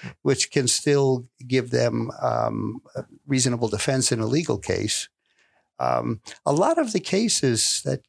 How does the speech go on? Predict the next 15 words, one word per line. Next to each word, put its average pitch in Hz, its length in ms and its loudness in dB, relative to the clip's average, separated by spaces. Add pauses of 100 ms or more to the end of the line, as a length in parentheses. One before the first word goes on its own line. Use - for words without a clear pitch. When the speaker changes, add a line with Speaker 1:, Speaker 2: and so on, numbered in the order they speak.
Speaker 2:
come 147 460 -2
to 127 600 -2 (120)
trial 135 560 0
these 123 280 -2
days 135 280 2
seem 151 280 2
to 139 120 -2
be 123 140 2
pretty 123 280 0
far-fetched, 120 840 0
and - 140 0
that 123 100 4
Speaker 1:
Mm-hmm. 120 100 -2
Speaker 2:
becomes 123 400 0
pretty 113 420 -2